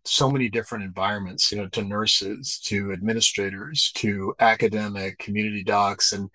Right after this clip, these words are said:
I really learned a little bit of, of just, you know, how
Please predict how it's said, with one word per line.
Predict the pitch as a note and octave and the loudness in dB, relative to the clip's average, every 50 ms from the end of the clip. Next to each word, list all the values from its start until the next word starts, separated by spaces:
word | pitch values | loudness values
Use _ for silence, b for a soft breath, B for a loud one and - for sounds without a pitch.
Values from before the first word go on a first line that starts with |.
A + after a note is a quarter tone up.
| b b b b b b b b _ - - | b b b b b b b b _ -2 4
I | A#2 A2+ | 4 6
really | A#2 B2 C3 C#3+ D3 D3 C#3+ C3 | 6 8 6 6 6 6 6 4
learned | A#2 B2 A#2+ A#2 A#2 A#2 A2+ A2+ A#2+ - - | 2 2 2 2 2 0 -2 -6 -8 -4 -2
a | B2 | 0
little | A2+ A2 A2+ A2 | 0 2 0 0
bit | G#2+ G2+ G2+ | -2 -2 -4
of, | F#2 F2+ _ _ - | -4 -8 _ _ -2
of | - G#2+ G2+ G2 F#2 G2+ | 0 0 0 0 -2 -2
just, | - - G#2+ G#2 - - - - | 0 0 2 2 2 0 -2 -2
you | G2 | 0
know, | F2 F#2+ | 0 0
how | F#2+ - - G#2+ G#2 G2+ G#2 G2+ | 0 0 2 4 4 4 4 0